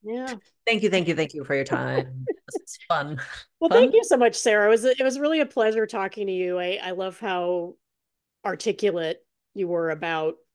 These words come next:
Speaker 1: all this stuff with your mother. I really, <laughs> I really
Speaker 2: <sighs>
Speaker 1: relate to it. Being in that
Speaker 2: I know you
Speaker 1: terrible
Speaker 2: do. Thank
Speaker 1: conundrum
Speaker 2: you.
Speaker 1: of
Speaker 2: Yeah.
Speaker 1: how do I handle her now? Yeah, it's so hard.
Speaker 2: Right.
Speaker 1: It's so
Speaker 2: Yeah.
Speaker 1: hard.
Speaker 2: Yeah, it is. Well,
Speaker 1: So.
Speaker 2: onward we will go.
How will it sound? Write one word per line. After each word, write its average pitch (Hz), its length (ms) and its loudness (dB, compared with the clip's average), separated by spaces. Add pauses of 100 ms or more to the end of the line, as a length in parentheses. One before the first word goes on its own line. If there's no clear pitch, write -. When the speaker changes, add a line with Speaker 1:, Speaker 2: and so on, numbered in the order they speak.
(480)
Speaker 1:
all 185 100 -4
this 165 160 -6
stuff 170 160 -4
with 175 140 -6
your 165 80 -2
mother. 156 360 -2
I 151 60 -2
really, 156 500 -2 (160)
<laughs> - 160 -10
I 262 180 8
really 247 220 10
Speaker 2:
<sighs> - 40 -2
Speaker 1:
relate 226 380 6
to 294 260 0
it. - 280 -2 (500)
Being 208 160 0
in 196 60 0
that 185 80 4
Speaker 2:
I 196 60 4
know - 0 -
you 190 40 2
Speaker 1:
terrible 233 360 4
Speaker 2:
do. - 140 -4
Thank - 140 -2
Speaker 1:
conundrum 180 460 -2
Speaker 2:
you. 170 80 -6
Speaker 1:
of 170 220 -6 (100)
Speaker 2:
Yeah. 151 300 0 (680)
Speaker 1:
how 202 160 0
do 185 100 2
I 175 80 4
handle 180 360 -2
her 175 160 -4
now? 160 560 -2
Yeah, 165 360 -4
it's 180 160 -10
so 180 160 -4
hard. 156 220 -6
Speaker 2:
Right. 147 100 -4 (380)
Speaker 1:
It's 151 100 -6
so - 20 0
Speaker 2:
Yeah. 147 160 2
Speaker 1:
hard. - 280 -20 (440)
Speaker 2:
Yeah, - 180 -4 (360)
it 139 140 -4
is. 120 300 -6
Well, 131 240 -6
Speaker 1:
So. - 200 -12 (480)
Speaker 2:
onward 151 400 -2
we 160 140 -2
will 165 180 -2
go. 185 280 -2